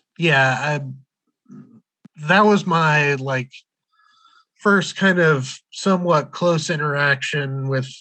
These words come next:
with his work. I had, but I had seen Paper Moon as a kid, um,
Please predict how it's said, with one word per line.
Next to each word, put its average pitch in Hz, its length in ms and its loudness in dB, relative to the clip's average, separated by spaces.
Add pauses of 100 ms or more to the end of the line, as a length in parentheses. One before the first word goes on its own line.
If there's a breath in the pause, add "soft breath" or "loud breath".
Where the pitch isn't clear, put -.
(120)
with 135 200 -8
his 135 220 -4
work. 131 380 -2 (100)
I 143 120 0
had, 147 340 0 (320)
but 170 260 -2
I 147 120 2
had 143 200 0
seen 190 500 0
Paper 135 360 -4
Moon 139 320 -2
as 131 300 -2
a 110 80 -8
kid, 113 580 -8 (720 loud breath)
um, 120 640 -4